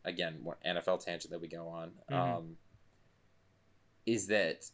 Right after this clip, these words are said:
Speaker 1: and this bleeds into college football, we're seeing more and more every single year that, like, rookie quarterbacks get off to a faster, faster start every single year. They're
Speaker 2: Well,
Speaker 1: more prepared for
Speaker 2: it's
Speaker 1: offense
Speaker 2: because,
Speaker 1: in the
Speaker 2: it's
Speaker 1: league.
Speaker 2: because the way that offenses are run in the N F L now are trending towards what is happening in college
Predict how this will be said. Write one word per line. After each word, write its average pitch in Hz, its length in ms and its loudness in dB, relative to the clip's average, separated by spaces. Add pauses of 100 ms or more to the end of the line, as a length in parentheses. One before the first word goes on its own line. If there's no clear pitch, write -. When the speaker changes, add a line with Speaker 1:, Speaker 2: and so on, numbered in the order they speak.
(320)
Speaker 1:
and 113 120 0
this 117 160 6
bleeds 104 360 2
into 92 120 -8
college 90 200 0
football, 107 460 2 (640)
we're 156 80 0
seeing 147 300 4
more 110 160 6
and 104 80 4
more 98 160 4
every 92 200 2
single 92 200 -4
year 87 220 0
that, 85 140 -2
like, 90 180 0
rookie 127 260 -2
quarterbacks 95 580 2
get 104 120 6
off 87 160 4
to 95 80 -2
a 85 60 -2
faster, 104 580 2 (180)
faster 90 340 2
start 82 400 0
every 95 280 2
single 95 200 -4
year. 85 200 2
They're 85 160 4
Speaker 2:
Well, 214 180 6
Speaker 1:
more 92 140 2
prepared 90 560 2
for 104 160 -2
Speaker 2:
it's 180 160 8
Speaker 1:
offense 208 140 0
Speaker 2:
because, 202 320 4
Speaker 1:
in 190 80 -2
the 185 60 10
Speaker 2:
it's 180 120 6
Speaker 1:
league. 185 120 2
Speaker 2:
because 175 260 2
the 175 100 6
way 160 340 8
that 170 160 0
offenses 151 720 2
are 135 140 4
run 139 240 2
in 131 80 0
the 127 120 2
N 120 80 2
F - 160 -4
L 214 140 2
now 135 140 2
are 123 100 4
trending 135 720 0
towards 131 340 2
what 123 180 2
is 131 100 -2
happening 131 500 2
in 110 140 -6
college 131 440 4